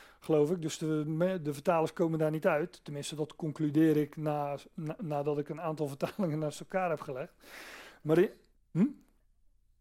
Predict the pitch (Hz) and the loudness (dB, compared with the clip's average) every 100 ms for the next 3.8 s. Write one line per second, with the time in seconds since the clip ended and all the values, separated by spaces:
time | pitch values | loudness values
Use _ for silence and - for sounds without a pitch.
0 | _ _ _ _ _ _ - 185 294 220 | _ _ _ _ _ _ 2 6 8 8
1 | 165 185 240 165 226 262 214 208 - 226 | 6 6 4 6 6 6 4 4 2 2
2 | 214 170 143 208 262 202 - 175 175 233 | 6 4 8 6 6 4 4 0 2 0
3 | - 185 165 151 120 - 180 196 | 0 0 0 0 -4 -4 0 0